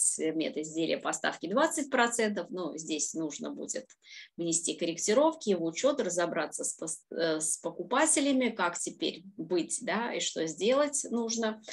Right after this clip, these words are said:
Но это если у нас есть такие вопросы, я буду отвечать на них отдельно. То есть я понимаю, что сейчас нас слушают не все, э, те, кто занимается медицинскими изделиями. То есть у многих, кто сейчас на, у нас на вебинаре,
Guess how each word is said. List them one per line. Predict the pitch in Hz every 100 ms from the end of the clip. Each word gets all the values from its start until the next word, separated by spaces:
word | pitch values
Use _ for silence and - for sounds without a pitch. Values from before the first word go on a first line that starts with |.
| - -
Но | 254 -
это | - 254 262
если | 254 233 233 233
у |
нас | 202 196 254
есть | 311 -
такие | 240 - 202
вопросы, | 196 - 170 147 -
я | 156 240
буду | 208 185
отвечать | 175 165 160 208
на | 185
них | 175 170
отдельно. | - 175 160 160 160 - - -
То | -
есть | -
я | 170
понимаю, | 170 175 190 160
что | - 160
сейчас | - - 269 320 311
нас | 208 202
слушают | 202 202 185 170
не | 180 165
все, | - 247 294 311 - - - -
э, | 202 208
те, | 202 240
кто | 226 226 - 220
занимается | 208 214 214 208 208 214
медицинскими | 202 196 196 - 214 214 196 196 190 202
изделиями. | 165 190 190 180 170 156
То | 170
есть | 165
у | 185
многих, | 190 196 208 247 220 208 208
кто | - - 190
сейчас | - - 175 -
на, | 170 165
у |
нас | 180 160 170
на | 180
вебинаре, | 202 196 240 320 349 285